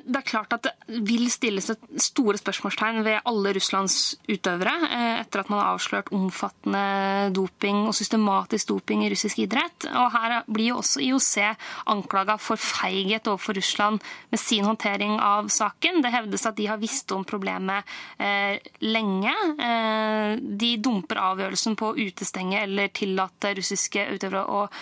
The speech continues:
arrang-, å delta i O L ned på særforbundene, i stedet for å ta en avgjørelse selv. Og det er mange som er, er veldig kritiske til hvordan I O C har håndtert den, eh, dopingsaken. Og doping er jo et problem for idretten, fordi at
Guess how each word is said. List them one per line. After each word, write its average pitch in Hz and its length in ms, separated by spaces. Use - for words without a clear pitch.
arrang-, 208 300
å 208 320
delta 190 380
i 208 60
O 190 180
L 202 160
ned 185 180
på 226 80
særforbundene, 202 920
i - 20
stedet 202 300
for - 100
å - 80
ta 185 360
en 208 140
avgjørelse 190 240
selv. 302 560
Og 254 80
det 247 60
er 247 100
mange 208 240
som 226 140
er, 196 180
er 214 80
veldig 233 480
kritiske 214 720
til 233 120
hvordan 196 380
I 208 140
O - 20
C 208 220
har 202 160
håndtert 208 560
den, 202 220
eh, 208 200
dopingsaken. 208 800
Og 247 340
doping 226 400
er 185 300
jo 254 80
et 254 240
problem 202 340
for - 80
idretten, 208 480
fordi 208 300
at - 200